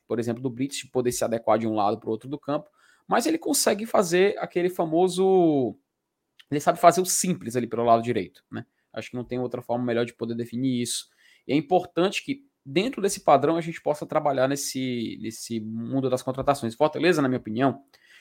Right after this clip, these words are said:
eu concordo com o M R quando ele fala na questão do atacante. Eu não sei se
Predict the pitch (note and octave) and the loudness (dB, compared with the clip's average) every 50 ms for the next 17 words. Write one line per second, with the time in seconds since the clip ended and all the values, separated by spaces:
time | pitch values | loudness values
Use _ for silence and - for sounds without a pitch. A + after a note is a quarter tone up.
0 | _ - - A#2 - D3+ C#3 - D3+ D#3 D#3+ - E3+ D#3 D3 D3 C#3+ C#3+ C#3+ C#3 | _ -6 -2 2 2 4 8 8 8 8 6 4 0 2 2 2 2 2 2 2
1 | C#3 C#3+ C#3+ C#3 - B2+ C3 B2+ C3 - B2+ B2 - C3+ C3 B2+ - D3 C3+ - | 2 2 2 0 0 0 0 0 0 -2 -4 -4 -2 -2 -2 0 0 0 -2 0
2 | A2+ G#2+ G#2+ - - - - _ - - - - _ _ _ _ - F3 F#3+ G#3+ | -2 -4 -4 -6 -8 -12 -12 _ -20 -20 -20 -20 _ _ _ _ 4 4 4 4
3 | A3+ G#3+ - - G3+ G3 - - - G3 F3+ F3+ | 2 0 0 0 -2 -2 -2 -2 -4 -6 -8 -10